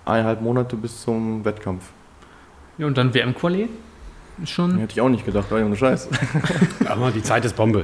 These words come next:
Speaker 3: die Zeit ist richtig gut.
Speaker 2: Ja.
Speaker 3: Also kann sich jeder mal überlegen, lauf mal achttausend Kilometer und mach das mal, die Übung alleine, das ist, äh, das ist richtig, richtig gute Zeit. Also von daher Respekt, absolut.
Speaker 1: Vielen Dank.
Speaker 3: Wo bist du gelaufen gegangen? Einfach, hast du dir eine Laufstrecke gesucht, oder?
Speaker 1: Ja, ich bin, also ich bin, ich hasse Laufen.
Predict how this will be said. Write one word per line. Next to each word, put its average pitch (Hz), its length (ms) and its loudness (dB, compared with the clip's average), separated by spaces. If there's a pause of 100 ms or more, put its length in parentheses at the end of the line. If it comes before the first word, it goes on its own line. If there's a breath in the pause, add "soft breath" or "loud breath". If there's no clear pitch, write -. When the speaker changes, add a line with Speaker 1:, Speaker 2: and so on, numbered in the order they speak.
Speaker 3:
die 98 60 -6
Zeit 110 200 0
ist 92 160 -4
richtig 107 280 -6
gut. 101 180 -4
Speaker 2:
Ja. 117 80 -6
Speaker 3:
Also 104 160 -2
kann 127 140 4
sich 120 100 2
jeder 131 140 8
mal 123 160 6
überlegen, 117 400 6
lauf 123 160 4
mal 123 180 2
achttausend 123 480 -2
Kilometer 139 460 4 (400 loud breath)
und 113 80 0
mach 120 120 2
das 117 160 0
mal, 117 220 4
die 113 80 0
Übung 120 480 4
alleine, 113 380 2
das 104 200 -4
ist, 92 320 -12
äh, 95 300 -6
das 92 180 -4
ist - 180 -8
richtig, - 260 -12
richtig - 200 -12
gute - 200 -12
Zeit. 85 220 -10
Also 87 140 -8
von 101 160 -4
daher 110 400 2
Respekt, 123 400 -2
absolut. 117 400 -2 (400 loud breath)
Speaker 1:
Vielen 95 220 -8
Dank. 101 260 -4
Speaker 3:
Wo 117 80 2
bist 131 160 4
du 120 60 2 (140)
gelaufen 113 340 2
gegangen? 190 320 2
Einfach, 127 300 -2
hast 120 120 -2
du 123 60 2
dir 117 60 4
eine 107 60 2
Laufstrecke 170 380 0
gesucht, 175 320 -2
oder? 120 180 2
Speaker 1:
Ja, 113 220 4
ich 131 120 4
bin, 113 120 -2
also 110 160 2
ich 107 120 -8
bin, 110 320 2
ich - 180 -8
hasse 120 180 -6
Laufen. 98 260 -2